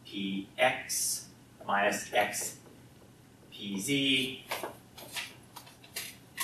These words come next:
x, p y minus y, p x. And then we can designate these as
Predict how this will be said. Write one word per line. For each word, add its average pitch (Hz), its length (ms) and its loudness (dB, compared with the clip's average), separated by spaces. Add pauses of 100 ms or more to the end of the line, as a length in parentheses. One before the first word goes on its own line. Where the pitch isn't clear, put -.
(140)
x, - 460 2 (640)
p 101 400 -2
y 113 680 8
minus - 500 4 (140)
y, - 480 6 (1080)
p 1077 280 -8
x. 719 380 2 (1600)
And 135 180 8
then 127 360 8
we 131 100 4
can 127 160 6
designate 117 540 12
these 110 420 10 (1400)
as 98 460 6